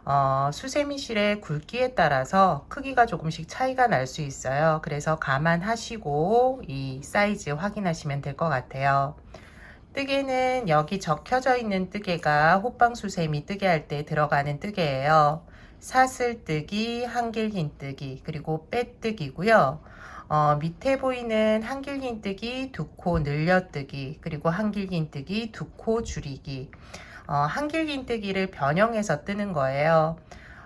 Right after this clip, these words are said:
여기 두 코 늘려뜨기 같은 경우에는 한 코에 한길긴뜨기를 두 번 하는 거고요. 한길긴뜨기 두 코 줄이기는 두 코를 한 코로 줄이는 한길긴뜨기를 하는 거예요.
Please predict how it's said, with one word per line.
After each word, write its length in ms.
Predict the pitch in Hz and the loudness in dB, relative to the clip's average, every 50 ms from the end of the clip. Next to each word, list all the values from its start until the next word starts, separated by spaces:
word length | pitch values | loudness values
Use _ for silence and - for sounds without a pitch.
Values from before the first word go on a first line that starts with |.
| - - | -8 0
여기 600 | 170 165 165 165 - 190 196 196 196 190 202 196 - | 2 2 2 2 0 -2 0 2 2 2 2 0 -4
두 160 | 175 165 - | -8 -8 -8
코 240 | - - 240 233 226 | -2 2 2 2 4
늘려뜨기 720 | 180 147 151 160 170 214 247 240 - 262 262 - 247 233 | 2 2 0 2 2 2 2 2 0 -4 -8 -6 0 4
같은 340 | 220 202 196 - - 196 | 4 4 4 2 -4 -4
경우에는 800 | 180 175 160 151 151 151 147 147 147 147 160 175 185 185 190 202 | -2 0 0 0 0 0 0 -2 -2 0 0 0 2 0 0 -2
한 320 | 208 - 262 262 277 277 | -2 -2 -4 -4 -4 -6
코에 800 | - - 269 254 233 196 170 170 170 185 214 233 254 269 277 277 - - - - | -4 -2 -2 0 0 2 2 2 2 2 2 2 0 0 -2 -6 -8 -14 -20 -12
한길긴뜨기를 1120 | - 262 262 254 254 262 247 233 226 202 180 170 156 135 151 151 - 190 214 226 240 226 | -8 -8 -6 -6 -6 -6 -6 -4 -4 -6 -4 -6 -8 -8 -6 -4 -2 0 0 0 0 -2
두 200 | - - 156 143 | -6 -8 -8 0
번 240 | - 175 190 214 220 | 4 4 4 6 4
하는 260 | 208 180 143 143 139 | 2 0 0 0 -2
거고요. 640 | 131 143 139 131 - 202 233 240 208 165 139 143 156 - - - - - - - - - | -4 -4 -4 -4 -2 2 6 6 6 6 6 2 -2 -6 -12 -16 -18 -18 -16 -14 -14 -6
한길긴뜨기 1040 | - - 277 277 277 277 277 269 254 262 240 226 220 226 214 214 208 202 208 208 208 - | -2 -2 -2 -2 -2 -2 -4 -4 -4 -4 -6 -4 -4 -4 -4 -4 -2 -2 -2 -4 -4 -6
두 140 | - 160 - - | -10 -12 -12 -12
코 280 | - - 208 202 208 208 | -6 -4 -2 -2 -2 -4
줄이기는 880 | - - 156 156 165 165 - 147 143 147 175 208 214 190 156 143 143 - | -6 -6 -4 -4 -4 -2 -2 -4 -2 0 0 2 2 0 0 -2 -4 -6
두 180 | - - 170 165 | -6 -6 -6 -6
코를 560 | - - - - 180 180 220 233 254 262 277 | -8 -6 -4 -2 0 2 4 4 4 4 2
한 280 | 269 - - 294 294 294 | 0 -2 -2 -2 -2 -2
코로 360 | - - 269 262 247 247 240 | -2 -2 0 2 2 0 0
줄이는 720 | 226 - - 147 160 170 180 180 156 147 156 175 202 214 | -2 -6 -6 -4 -2 0 0 0 0 2 0 0 -2 -2
한길긴뜨기를 840 | 214 - 254 247 233 240 226 185 180 147 - - - 131 139 139 | -4 -6 -6 -6 -6 -6 -4 -4 -4 -4 -4 -6 -8 -6 -6 -6
하는 280 | 139 - 185 170 170 170 | -4 -2 -2 -2 -2 0
거예요. 640 | 151 143 135 135 135 139 151 156 156 156 160 160 | 0 0 -2 -2 0 4 6 6 6 6 4 0